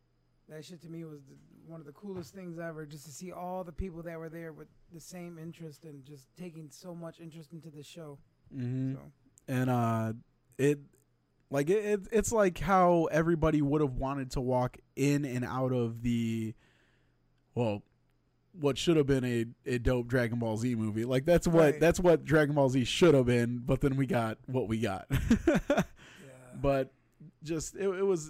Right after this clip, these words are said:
Speaker 2: an amazing experience, and, um, like I said, right from the, the jump, everybody was so into it,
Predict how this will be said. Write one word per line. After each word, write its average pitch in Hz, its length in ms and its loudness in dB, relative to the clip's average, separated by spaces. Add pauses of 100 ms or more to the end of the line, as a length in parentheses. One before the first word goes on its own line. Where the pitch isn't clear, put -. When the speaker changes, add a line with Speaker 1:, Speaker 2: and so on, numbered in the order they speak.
Speaker 2:
an 139 100 -6
amazing 135 420 -4
experience, 120 720 -8
and, 110 200 -8 (520)
um, 117 280 -2
like 160 180 -2
I 165 60 0
said, 127 420 -2
right 139 220 0
from 139 180 -6
the, 117 340 -2
the 117 120 -6
jump, 120 400 -4 (640)
everybody 131 440 0
was 107 240 -6
so 120 260 0
into 113 340 -4
it, 110 200 -4